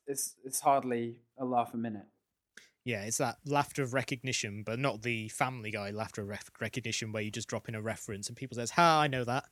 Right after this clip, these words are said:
Speaker 1: Yeah, and it's,
Speaker 2: It's
Speaker 1: it's also not Cabin in the Woods, another
Speaker 2: Mm-hmm.
Speaker 1: terrific Bradley Whitford film, actually, but, uh,
Speaker 2: Yeah.
Speaker 1: it's, it's not that, which is genuinely hilarious while also having a fair amount of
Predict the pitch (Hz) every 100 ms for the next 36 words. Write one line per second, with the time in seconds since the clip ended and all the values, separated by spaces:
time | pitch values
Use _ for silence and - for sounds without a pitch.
0 | - - - - 190 151 120 139 160 151
1 | 151 156 185 165 175 165 160 151 143 -
2 | - 151 131 131 127 131 139 127 113 -
3 | - - 123 127 131 117 110 - _ _
4 | _ 151 151 - - 127 120 131 175 -
5 | 110 123 110 113 117 147 151 147 135 143
6 | 135 139 147 151 - 156 147 165 143 147
7 | 127 - 127 - - 104 - _ 131 135
8 | 120 - _ _ _ _ _ _ _ _
9 | - 151 139 139 135 131 127 131 127 123
10 | 117 113 117 - _ 127 120 120 117 120
11 | 113 127 - 127 120 113 - 117 117 110
12 | 113 - 113